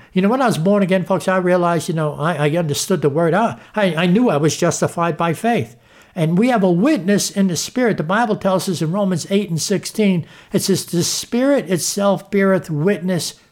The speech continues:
with our spirit that we are the children of God." Don't miss this. So the Spirit of the living God, folks,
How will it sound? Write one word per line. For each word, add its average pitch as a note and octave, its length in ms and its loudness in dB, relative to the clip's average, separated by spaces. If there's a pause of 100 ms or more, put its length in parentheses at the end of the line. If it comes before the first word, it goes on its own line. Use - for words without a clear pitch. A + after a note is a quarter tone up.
(120)
with D#3+ 300 2
our G3+ 260 0
spirit C3 580 -2 (300)
that D3 260 -4
we G3 300 2 (160)
are D#3+ 320 -2
the A2+ 160 -8
children C3+ 640 -4
of A#2 160 -8
God." G2+ 340 -6 (300)
Don't D#3+ 180 -4
miss E3+ 220 0
this. - 320 -12 (260)
So - 160 0
the D#3 160 -2
Spirit D#4+ 480 2
of G#3+ 100 0
the G#3+ 100 2
living G#3+ 280 2
God, E3+ 300 -4
folks, - 480 -16